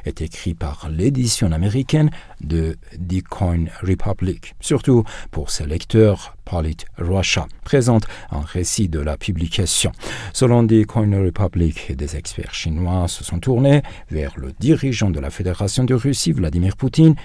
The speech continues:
et les chefs d'autres pays membres du brics pour leur demander d'examiner leur plan de dédollarisation de l'économie mondiale. Bien que le scénario chinois ne puisse pas être mis en œuvre rapidement,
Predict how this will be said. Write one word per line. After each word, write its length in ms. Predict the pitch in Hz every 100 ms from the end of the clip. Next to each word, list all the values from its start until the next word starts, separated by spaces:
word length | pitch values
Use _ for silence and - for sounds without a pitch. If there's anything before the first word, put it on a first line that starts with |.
| - -
et 140 | 73
les 160 | 82 82
chefs 420 | - 98 - 69
d'autres 360 | 107 139 -
pays 280 | 131 104 92
membres 500 | 80 80 76 71 -
du 140 | 82 127
brics 440 | - 151 139 - - - -
pour 320 | 80 73 76
leur 180 | 80 80 -
demander 600 | 131 131 117 92 85 80
d'examiner 880 | 78 85 92 117 127 139 147 156 - -
leur 260 | - 82 80
plan 300 | - 95 85
de 200 | 82 73
dédollarisation 1040 | 73 113 101 87 87 98 98 127 - 165
de 100 | 135
l'économie 560 | 80 73 - 85 82 80
mondiale. 480 | 90 95 92 92 - -
Bien 200 | 160 139
que 260 | 131 123 98 - - -
le 100 | 71
scénario 520 | - 92 80 80 73
chinois 560 | - 113 101 95 85
ne 100 | 71
puisse 400 | 71 - 87 -
pas 200 | - 78
être 360 | 87 - - 123
mis 240 | 98 92
en 120 | 95 104
œuvre 280 | 110 80
rapidement, 560 | 80 117 131 127 139